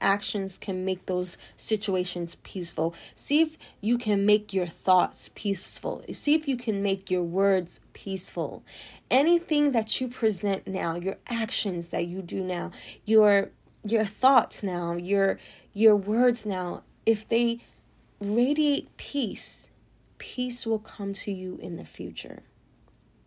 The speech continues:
And I want you to keep that in mind, because we often think that peace is supposed to come our way. But even if peace comes wa-, our way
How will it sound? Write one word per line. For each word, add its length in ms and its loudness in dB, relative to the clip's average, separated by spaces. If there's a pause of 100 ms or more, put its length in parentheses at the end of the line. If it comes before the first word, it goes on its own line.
(1200)
And 120 -2
I 40 4
want 220 4
you 100 4
to 80 8
keep 380 -8
that 220 2
in 160 -4
mind, 400 -8
because 400 -4 (520)
we 340 -2 (120)
often 580 4
think 420 -2
that 380 4 (800)
peace 460 -2
is 100 0
supposed 380 -4
to 80 -6
come 400 -4
our 180 -4
way. 560 -2 (1400)
But 160 2
even 280 0
if 200 -4
peace 280 -6
comes 340 -6
wa-, 220 2
our 140 2
way 440 0